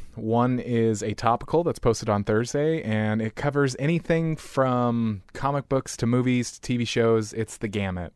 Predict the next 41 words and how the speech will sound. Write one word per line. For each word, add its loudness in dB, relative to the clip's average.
Uh, -4
we've -6
done -2
even -2
food -2
and -4
music. -4
Uh, -4
our 0
theory, 0
or -4
no, 0
our, 2
our 0
idea -2
is -6
that -4
everybody's -4
a -4
nerd -2
about -2
something, -2
and -6
so, -2
uh, 2
we 0
extend 0
that. 0
We've -4
had -2
guests -2
on -4
the -4
show, -4
like -6
we've -8
had -4
Jonathan -4
Frakes, -6
Becca -4
Scott, -2